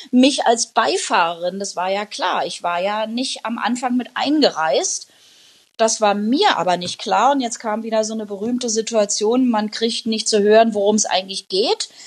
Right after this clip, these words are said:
sondern der L-K-W-Fahrer wurde dann durchgewunken nach der Kontrolle und ich sollte aussteigen.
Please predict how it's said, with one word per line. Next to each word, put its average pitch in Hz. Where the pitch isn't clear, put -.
sondern 240
der 220
L-K-W-Fahrer 233
wurde 202
dann 190
durchgewunken 285
nach 294
der 285
Kontrolle 262
und 214
ich -
sollte 226
aussteigen. 151